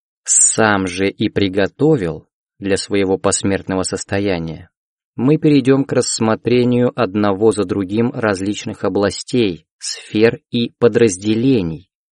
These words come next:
так называемого чистилища, которое занимает три самых нижних уровня астральной материи, не только в пространстве Земли, но также Луны, Плутона и планеты Херон.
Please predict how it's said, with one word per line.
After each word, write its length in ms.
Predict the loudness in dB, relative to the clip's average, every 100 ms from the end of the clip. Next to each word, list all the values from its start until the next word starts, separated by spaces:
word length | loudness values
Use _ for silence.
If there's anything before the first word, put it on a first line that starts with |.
| _
так 160 | -4 -2
называемого 640 | -2 -2 0 0 -2 -4 -8 _ _
чистилища, 1080 | -6 -6 -6 -8 -4 -2 -4 -6 -8 -10 -20 _ _ _
которое 500 | -8 0 2 4 4
занимает 680 | 4 4 6 6 4 2 _
три 200 | 2 2
самых 500 | 2 2 2 2 0
нижних 560 | 0 0 -2 -4 -4 -8
уровня 580 | -8 -2 0 0 -2 -4 _
астральной 580 | -6 -6 0 0 2 0
материи, 720 | 0 -2 0 0 0 -6 -14 _ _ _ -8
не 160 | -6
только 380 | -2 0 0 0
в 100 | -6
пространстве 680 | -2 -4 -2 -2 -2 -2 -6
Земли, 560 | -2 0 2 0 -4 -12 _ _ -6
но 140 | -4
также 360 | -2 -2 -2 -2
Луны, 480 | -2 0 0 0 -2 _ _ _ _ _
Плутона 760 | -12 -10 -4 2 4 4 0 _ _ _ _
и 100 | -6
планеты 680 | 0 2 2 0 -2 -4 -4 _ -20
Херон. 720 | -10 -4 -2 0 -2 -4 -10